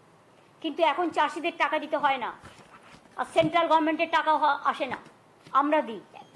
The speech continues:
হান্ড্রেড পার্সেন্ট। এক কোটি দু লক্ষ কৃষককে বাংলা শস্য বীমা রাজ্য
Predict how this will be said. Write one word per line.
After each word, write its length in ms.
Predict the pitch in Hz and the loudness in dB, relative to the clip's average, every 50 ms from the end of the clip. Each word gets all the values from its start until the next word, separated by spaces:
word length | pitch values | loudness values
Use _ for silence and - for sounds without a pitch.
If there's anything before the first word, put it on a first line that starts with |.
| - - - - - | -20 -20 -20 -8 -2
হান্ড্রেড 360 | - 262 311 320 320 330 330 330 | 0 2 2 4 2 0 0 0
পার্সেন্ট। 340 | 294 254 - - 214 170 151 - - - - - _ _ _ - - - - _ _ _ _ - - _ _ _ - - _ _ _ _ - _ _ - - - - - | -2 -2 -2 -4 -8 -12 -10 -12 -12 -14 -18 -20 _ _ _ -20 -20 -20 -20 _ _ _ _ -20 -20 _ _ _ -20 -20 _ _ _ _ -20 _ _ -20 -20 -12 -4 -2
এক 180 | 254 285 302 - - - | 0 0 0 -2 -6 -2
কোটি 260 | - 381 403 381 381 | 0 0 2 2 0
দু 140 | 277 269 311 311 | 0 0 4 4
লক্ষ 260 | 349 359 359 359 - 392 - - | 4 4 4 2 -4 -4 -4 -4
কৃষককে 440 | 339 - 349 339 330 - - 370 370 262 233 277 | -4 -4 -4 -4 -4 -4 -6 -6 -6 -2 0 0
বাংলা 300 | 277 294 302 320 339 339 302 - | 0 0 0 0 -2 -2 -2 -4
শস্য 220 | 339 294 - - 349 339 | -6 -8 -6 -6 -6 -4
বীমা 260 | 277 320 294 277 - - - - - - - _ _ - - _ _ _ _ _ _ _ _ _ _ _ _ _ _ _ _ - - - - | -2 -2 -2 -2 -4 -6 -8 -14 -20 -20 -20 _ _ -20 -20 _ _ _ _ _ _ _ _ _ _ _ _ _ _ _ _ -20 -14 -8 -2
রাজ্য 340 | 214 285 285 294 262 247 | 2 2 2 2 2 0